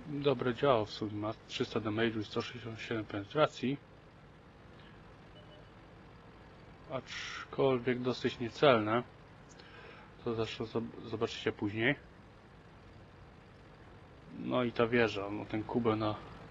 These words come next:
na tej wieży jest naprawdę potężny. Wielkości na, jak na E piątce, tylko że niestety praktycznie przyjmuje wszystko.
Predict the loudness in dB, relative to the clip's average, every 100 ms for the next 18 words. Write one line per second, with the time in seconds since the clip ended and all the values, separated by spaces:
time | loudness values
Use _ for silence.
0 | -18 -18 -18 -18 -18 -18 -18 -18 -16 -10
1 | -4 -2 0 0 0 -2 -4 -4 0 0
2 | -2 -4 -2 0 0 0 -2 -2 -14 -20
3 | -20 -20 -20 -18 -18 -18 -16 -16 -6 -2
4 | -2 0 -2 -2 -4 -2 -2 -2 -2 -2
5 | 0 -2 -2 -2 -4 -2 -6 -4 -2 -4
6 | -4 -6 -4 -4 -6 -16 -16 -16 -18 -20
7 | -20 -20 -20 -8 -8 -6 -4 -2 -2 0
8 | 0 0 -2 -4 0 2 2